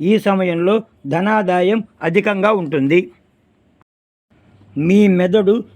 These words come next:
చురుగ్గా పనిచేయడం వల్ల మీరు అనుకున్న అన్ని పనులు చాలా తొందరగా పూర్తి చేయగలుగుతారు. విద్యా వ్యాపార రంగాల్లో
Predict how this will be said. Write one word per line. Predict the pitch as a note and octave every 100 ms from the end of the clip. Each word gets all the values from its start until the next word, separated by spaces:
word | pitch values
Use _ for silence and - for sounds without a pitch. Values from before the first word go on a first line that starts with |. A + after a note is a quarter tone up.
| _ -
చురుగ్గా | E3+ A3+ F#3+ A3+
పనిచేయడం | A3 F#3 G3 F#3+ G#3 F#3 F#3
వల్ల | F3 F3 G#3+ - _ -
మీరు | D#3 G#3 G3+ -
అనుకున్న | F3 G3 G#3+ A3 G#3 -
అన్ని | D#3+ G#3
పనులు | F#3 G3 F3 G3+ A3 _ _ D#3+
చాలా | F#3+ F#3+
తొందరగా | - E3+ G3 G#3 F3+ G#3+ A3 _ -
పూర్తి | F#3 G#3 A3
చేయగలుగుతారు. | G3 F#3 D#3+ D#3 C#3 C3 D3 F3+ - _ _ _ _ _ _ _ _ _ _ _ - - - - - -
విద్యా | C#3+ F3 D#3+ F#3 A3 A3
వ్యాపార | F3+ F#3+ G3+ G3 G#3 G3+
రంగాల్లో | F#3 F#3+ F#3+ F3 F3 G#3+